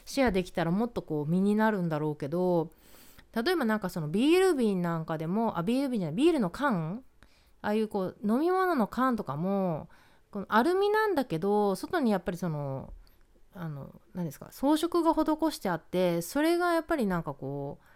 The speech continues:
う、よく、よくないというか、あの、なんでしょ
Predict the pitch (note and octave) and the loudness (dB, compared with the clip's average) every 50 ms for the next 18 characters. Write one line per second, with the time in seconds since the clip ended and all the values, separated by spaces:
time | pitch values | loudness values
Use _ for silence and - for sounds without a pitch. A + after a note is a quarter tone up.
0 | - - - - - - - - A3 B3 C4+ C4 - - F#3+ E3+ E3+ G#3+ - F#3+ | -20 -20 -20 -20 -20 -20 -14 -8 -4 -4 -4 -4 -6 -8 -8 -6 -8 -8 -6 -6
1 | A3 - - F#3 F#3 G3+ G3+ F#3+ F3 - E3+ D#3 D3 C#3+ - - C#3 - C3+ C3+ | -6 -4 -4 -4 -2 -2 -2 -2 -2 -4 -4 -4 -4 -6 -8 -6 -6 -4 -4 -4
2 | D3+ D3+ D3 D3 C#3+ C#3 C3+ - - - E3+ - - _ _ _ - - _ _ | -6 -6 -8 -8 -8 -10 -10 -12 -14 -16 -18 -20 -20 _ _ _ -20 -20 _ _
3 | - _ _ - - _ _ _ _ _ _ _ - F#3 F3 E3 D3+ C#3+ - D3+ | -20 _ _ -20 -20 _ _ _ _ _ _ _ -8 -6 -6 -6 -6 -8 -10 -12
4 | - - | -14 -16